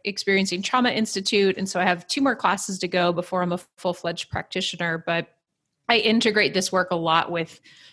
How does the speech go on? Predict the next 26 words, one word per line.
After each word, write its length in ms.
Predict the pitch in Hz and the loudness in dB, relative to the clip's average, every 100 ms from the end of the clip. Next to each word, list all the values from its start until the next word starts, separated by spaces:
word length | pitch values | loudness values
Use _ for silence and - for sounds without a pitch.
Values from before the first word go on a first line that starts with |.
| _ | _
the 160 | 185 180 | 0 2
coaching 400 | - 254 269 247 | 2 2 2 4
work 200 | 226 220 | 2 2
that 120 | 220 | 2
I 120 | 202 | 4
do, 480 | 196 196 190 190 185 | 4 4 6 6 4
I 140 | 175 | 4
integrate 360 | 190 190 202 196 | 4 4 2 4
it 100 | 175 | 4
as 140 | 175 | 2
well 300 | 180 180 185 | 4 4 6
with 240 | 180 170 180 | 4 2 0
my 240 | 180 180 | 0 0
physical 380 | - 202 185 190 | 0 -4 -2 -4
therapy 420 | 190 311 349 311 | 0 0 2 -2
patients, 600 | - 220 - 190 175 170 | -2 -2 0 0 -2 -4
but 200 | - 180 | 0 2
I 40 | 180 | 2
really 280 | 190 220 226 | 2 4 4
moved 360 | 196 190 185 | 4 4 2
to 120 | - | 0
more 220 | 190 180 175 | 2 4 4
of 80 | |
an 100 | 175 | 2
online 420 | - 175 180 175 165 | 0 0 2 0 0
platform, 680 | - 165 - 247 262 262 | 0 0 2 2 4 4